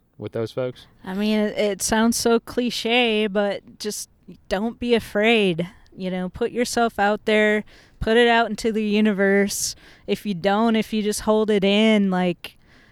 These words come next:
Speaker 2: it's very likely nothing's gonna happen. So start talking about it, at least as a very beginning. You know, don't just quit your job and, and start doing it, but start ta-, telling your friends, "Hey, I'm thinking about this. What do you think?" You know, like,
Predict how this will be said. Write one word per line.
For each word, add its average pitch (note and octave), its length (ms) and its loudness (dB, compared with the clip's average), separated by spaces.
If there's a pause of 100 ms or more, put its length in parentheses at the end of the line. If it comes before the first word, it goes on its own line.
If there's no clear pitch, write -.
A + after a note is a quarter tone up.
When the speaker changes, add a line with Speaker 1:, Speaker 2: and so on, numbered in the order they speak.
(120)
Speaker 2:
it's - 220 -10
very G3+ 340 2
likely G3 420 0
nothing's F#3 460 0
gonna F3+ 240 -4
happen. D#3+ 680 -8
So E3+ 400 0
start G3+ 320 -2
talking G3 380 -2
about G#3 420 2
it, G#3+ 420 2
at F#3 180 -4
least F#3 460 -4
as F#3 180 0
a F#3 60 -2
very F#3 340 0
beginning. F3+ 720 0
You G3+ 120 0
know, F#3+ 260 -2 (320)
don't A3+ 200 2
just A3+ 220 -6
quit A#3 200 -2
your G3+ 140 -4
job F#3 360 -2
and, F3+ 220 -6 (120)
and E3+ 220 -10
start - 260 -6
doing G#3 260 0
it, G#3 160 -4
but F3+ 140 -8 (380)
start - 280 -2
ta-, - 260 -2
telling A#3 260 2
your A3+ 100 0
friends, G3 460 0
"Hey, G#3+ 180 2
I'm G3 140 0
thinking G3 340 -6
about F3+ 380 -2
this. E3 340 -4
What F3+ 100 -2
do F3 60 -4
you F#3+ 120 -4
think?" - 220 -12
You G#3 140 -2
know, G3+ 240 2
like, G3 380 -2